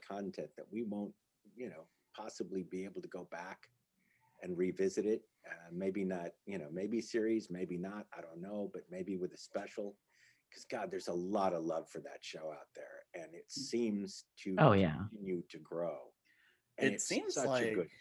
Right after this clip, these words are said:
Speaker 1: show.
Speaker 3: it seems like it's been doing really well on Disney Plus recently, so fingers crossed. At the, at the very least, hopefully we could get a crossover with Hamster and Gretel. I know, obviously, everyone's already like, "Oh, there, there's gonna be a Phineas and Ferb crossover with Hamster and Gretel eventually." It's like, well,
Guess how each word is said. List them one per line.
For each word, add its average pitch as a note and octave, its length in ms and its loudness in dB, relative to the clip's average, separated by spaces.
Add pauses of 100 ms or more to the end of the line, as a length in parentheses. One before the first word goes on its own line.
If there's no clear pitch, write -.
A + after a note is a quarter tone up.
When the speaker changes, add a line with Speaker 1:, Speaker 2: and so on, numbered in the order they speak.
Speaker 1:
show. - 280 -10 (540)
Speaker 3:
it - 160 0
seems G4+ 220 0
like G4 100 6
it's D4 140 2
been F#3 120 0
doing D#3+ 240 8
really E3+ 200 6
well D3 180 6
on C#3 140 8
Disney B2 280 2
Plus C3 360 4
recently, A2 500 2
so A#2+ 260 4
fingers G#3+ 400 8
crossed. B2 600 8 (460)
At F#3 120 10
the, G#3 200 12
at G3+ 80 12
the G#3 80 12
very B3 340 12
least, E3 360 10
hopefully E3+ 320 10
we C#3+ 100 12
could B2+ 220 6
get C3 440 10
a B2 160 8 (160)
crossover B2 480 8
with A2 140 2
Hamster A#2+ 360 6
and G#2 100 0
Gretel. A#2+ 240 8
I A2+ 80 6
know, A2+ 180 4
obviously, A2 500 4
everyone's A2 300 2
already A2 160 8
like, A2 180 4
"Oh, B3 200 12
there, G#3+ 100 10 (240)
there's C4 200 12
gonna C4+ 120 12
be B3+ 80 12
a A3 80 12
Phineas C4+ 380 12
and G3 120 4
Ferb C#4+ 240 12
crossover A3 400 12
with D#3+ 120 10
Hamster G#3+ 320 8
and F3+ 80 4
Gretel B3+ 340 12
eventually." E3+ 540 10
It's C3+ 120 4
like, C3+ 160 4
well, B2 160 -2